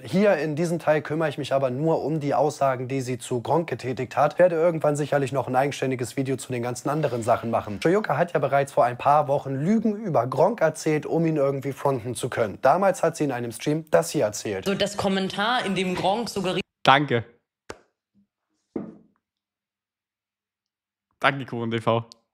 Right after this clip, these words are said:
Speaker 3: dass du die Quelle einblendest. Ansonsten könnte ich jetzt natürlich hier auch ganz, habe ich sogar extra hier jetzt noch eingestellt, hier. Machen wir einfach, oder war twitch Punkt T V slash Shoyoka.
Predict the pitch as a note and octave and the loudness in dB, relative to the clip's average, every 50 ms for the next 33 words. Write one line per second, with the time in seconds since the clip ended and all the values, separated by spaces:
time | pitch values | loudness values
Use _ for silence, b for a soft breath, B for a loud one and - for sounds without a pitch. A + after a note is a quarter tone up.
0 | _ _ - - C3 - - D3 C#3+ C3+ - C#3+ C#3 C3 A#2+ A#2+ A#2 A#2 G#2+ - | _ _ 2 2 2 4 4 2 0 0 0 0 2 2 2 0 0 -2 -2 -2
1 | A#2+ A#2 A#2+ A#2+ A#2+ - - _ _ - B G3 G3 G3 G3 E3+ B - - - | -2 0 0 -2 -4 -6 -10 _ _ -12 B -8 -4 -4 -4 -2 B 2 2 2
2 | C3+ C#3+ D#3 D#3+ - - C#3 C#3+ C#3+ C#3 C#3+ C3 C#3+ C3+ - C3 B2 - C#3+ C#3+ | 4 2 2 2 0 -2 2 2 4 4 4 4 2 2 4 2 0 2 2 0
3 | D3 D3+ - - A#2+ A#2+ B2 - - C3 C3+ D3 - - C#3 D#3+ F#3 F3+ - - | 0 2 2 2 2 2 2 2 2 2 2 2 0 0 0 0 0 0 -2 0
4 | D3 C#3 - C#3+ C3+ - - B2 A#2 - D#3+ D3+ C#3 B2+ - - B2 B2 A#2+ A#2+ | 0 0 0 0 -2 -2 -2 -2 -2 2 2 4 4 2 2 -2 -2 0 0 0
5 | B2+ A#2+ - C3 C#3 C#3 C3+ C#3+ D#3 G#3 b b b b b b b b - A#2 | 0 0 0 -2 -2 0 0 0 -2 -2 b b b b b b b b -6 -2
6 | A2 - - - - - - - - - B2 B2+ B2 - - - - F#3+ - - | 0 0 0 2 0 0 0 0 0 2 2 2 0 0 -2 0 0 0 2 2
7 | - E3 D#3+ C#3 C#3 B2+ B2+ B2 B2+ - - A#2 A2+ - - A#2 A2 A2 G#2+ - | 0 0 0 0 0 0 0 0 0 0 0 -2 -2 -2 -2 -4 -2 -4 -4 -4
8 | A#2+ | -2